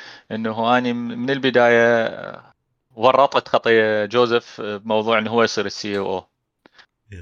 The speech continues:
Speaker 1: وأنا كنت مستفاد من هذا الشيء، لأنه ح-، من
Speaker 2: حتى
Speaker 1: مثلًا
Speaker 2: تركز على
Speaker 1: ش-،
Speaker 2: تطوير الأعمال أنت.
Speaker 1: بالضبط، يعني أنا كنت،
Speaker 2: Yeah.
Speaker 1: آه، ال-، أسافر. ويعني واحدة من الأسباب إنه، آه، كانت عن-، السفر بالنسبة إلي كانت أسهل بكثير من ال-،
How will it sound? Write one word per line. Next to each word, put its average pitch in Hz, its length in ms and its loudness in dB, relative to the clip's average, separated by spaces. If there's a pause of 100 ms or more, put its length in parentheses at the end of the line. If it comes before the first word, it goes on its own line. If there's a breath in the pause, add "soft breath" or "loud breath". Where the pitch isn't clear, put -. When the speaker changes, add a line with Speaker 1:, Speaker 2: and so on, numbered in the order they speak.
Speaker 1:
وأنا 117 280 0
كنت 120 180 -8
مستفاد 113 480 2
من 101 160 -10
هذا 98 200 -6
الشيء، 95 300 -12
لأنه 101 560 -10
ح-، - 340 -10
من 110 80 -2
Speaker 2:
حتى 110 100 -2
Speaker 1:
مثلًا 120 200 2
Speaker 2:
تركز 113 220 4
على 110 220 2
Speaker 1:
ش-، 104 40 -8
Speaker 2:
تطوير 113 340 0
الأعمال 95 460 -4 (180)
أنت. 82 200 -18 (340)
Speaker 1:
بالضبط، 110 560 2
يعني 110 120 0
أنا 117 80 2
كنت، - 320 -12
Speaker 2:
Yeah. - 20 -2
Speaker 1:
آه، 107 420 0
ال-، 101 360 -14
أسافر. 117 520 0 (300 loud breath)
ويعني 165 240 0
واحدة 175 200 0
من 160 80 -2
الأسباب 147 420 2
إنه، 131 200 0
آه، 120 1000 -4
كانت 131 280 2
عن-، 131 260 -8 (100)
السفر 123 440 0
بالنسبة 123 340 -4 (260)
إلي 120 400 -4
كانت 110 300 0
أسهل 104 640 -4
بكثير 113 440 -2
من 107 140 -6
ال-، 101 300 -12